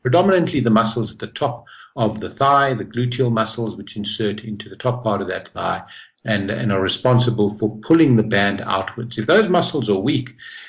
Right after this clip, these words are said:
you're going to have less, uh, pulling of the band away from the thigh, and also those muscles are responsible for stabilizing the hip. So you'll often have a collapse of the hip and a collapse of the thigh with every,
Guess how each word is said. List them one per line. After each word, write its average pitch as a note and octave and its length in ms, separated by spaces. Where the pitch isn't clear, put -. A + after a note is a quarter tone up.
you're G#2+ 120
going A#2+ 300
to A2 100
have A2 260
less, B2 460
uh, B2 80
pulling D3 380
of A2+ 100
the G#2+ 80
band A2+ 340
away G#2+ 380
from A#2+ 280
the A2 100
thigh, D#3 460
and A2 140
also A2 640
those C3 360
muscles B2 400
are G2+ 220
responsible G2+ 640
for - 80
stabilizing G2+ 720
the - 60
hip. B2 240
So - 140
you'll G2+ 140
often A#2+ 220
have G2+ 140
a G2 60
collapse - 760
of A#2+ 280
the A2 80
hip C3+ 260
and G#2 100
a G#2 80
collapse B2+ 360
of A2 120
the G#2 60
thigh G#2 260
with G2 220
every, G#2 400